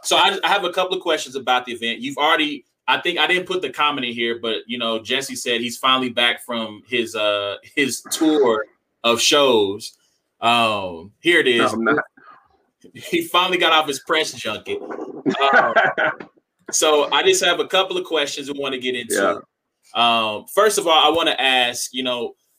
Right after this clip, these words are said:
Speaker 1: how does it feel to be, 'cause this is, so this is the biggest crowd you've been in front of. The biggest crowd prior to that was what, World Dom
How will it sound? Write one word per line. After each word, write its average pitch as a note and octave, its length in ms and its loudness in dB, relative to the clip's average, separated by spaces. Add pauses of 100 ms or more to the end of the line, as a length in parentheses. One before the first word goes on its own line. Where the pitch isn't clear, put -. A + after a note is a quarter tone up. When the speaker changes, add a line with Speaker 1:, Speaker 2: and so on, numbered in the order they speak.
(100)
Speaker 1:
how F3+ 320 2
does F#3+ 220 0
it D#3+ 180 -2
feel G#2+ 720 -6 (560)
to C#3+ 280 0
be, E3 180 -2
'cause F3 140 0
this A#3 200 2
is, G#3+ 140 0
so F#3 380 2 (340)
this G3+ 220 4
is G#3+ 80 -6
the F#3+ 80 2
biggest F#3 300 0
crowd F3+ 260 4
you've D#3 100 -12
been D#3 120 -2
in C#3+ 60 -6
front C3+ 220 -2
of. B2+ 160 -2
The A#2 60 -4
biggest E3 280 -2
crowd D#3 240 4
prior D3 220 4
to C#3+ 60 2
that C#3 180 4
was B2+ 120 0
what, A#2 240 0
World C#3 280 6
Dom E3 480 2